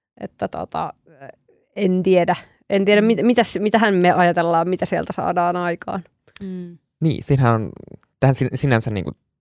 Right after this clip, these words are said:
Speaker 3: tilanne, se mikä Tyt-, Tuppuraisella oli tosi pitkään ennen kuin, ennen kuin tätä alettiin niinku nostaa, oli se niinku mantra, mitä sieltä omistajaohjausministerin suunnasta tuli, että tää on niinku liik-, taloudellinen tilanne ja, ja,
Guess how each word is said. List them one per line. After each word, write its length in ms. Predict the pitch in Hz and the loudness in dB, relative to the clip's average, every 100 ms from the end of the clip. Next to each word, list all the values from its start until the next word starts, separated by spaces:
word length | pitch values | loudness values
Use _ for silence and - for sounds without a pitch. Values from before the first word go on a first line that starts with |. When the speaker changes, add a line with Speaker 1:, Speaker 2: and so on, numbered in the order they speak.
| _ _ _ _ _ _ _ _ _ _ - | _ _ _ _ _ _ _ _ _ _ -2
Speaker 3:
tilanne, 320 | 110 107 104 - _ _ _ _ _ 120 113 | 2 4 2 -2 _ _ _ _ _ -14 -14
se 160 | - 117 | -6 -2
mikä 180 | 113 107 - 123 | 0 -2 -4 -2
Tyt-, 380 | 120 - - 107 | -2 -2 -16 -4
Tuppuraisella 560 | 123 - 113 113 113 - | -2 0 0 0 -2 -4
oli 60 | |
tosi 200 | 110 107 107 - 69 _ _ | -2 -2 -4 -10 -20 _ _
pitkään 340 | - - 73 78 | -2 0 0 0
ennen 160 | 85 | -2
kuin, 120 | 98 - | -4 -4
ennen 200 | 101 95 | -4 -4
kuin 120 | - | -6
tätä 180 | - - | -4 -2
alettiin 260 | - - 87 | -2 -4 -8
niinku 140 | 104 | -4
nostaa, 340 | 107 104 - 62 | -4 -4 -2 -2
oli 120 | - | -2
se 120 | 62 | -8
niinku 260 | 58 - - | -8 -8 -8
mantra, 480 | 110 107 107 107 - | -6 -2 -2 0 -2
mitä 200 | 85 - | -2 -6
sieltä 300 | - 82 - - _ _ _ _ - | -4 -4 -6 -8 _ _ _ _ -4
omistajaohjausministerin 880 | 107 - 110 117 - - - - | -4 -2 -4 -4 -8 -10 -10 -12
suunnasta 300 | - - - | -10 -10 -10
tuli, 120 | - 67 | -8 -8
että 140 | - _ - | -10 _ -4
tää 80 | - | -4
on 40 | |
niinku 160 | 82 139 | 0 0
liik-, 580 | 110 _ - - - - | -2 _ -16 -14 -12 -4
taloudellinen 480 | 92 92 101 101 98 | 0 0 0 -4 -4
tilanne 340 | 98 98 64 | -4 -2 -2
ja, 140 | 87 107 - | -4 -4 -8
ja, 200 | - 57 | -8 -8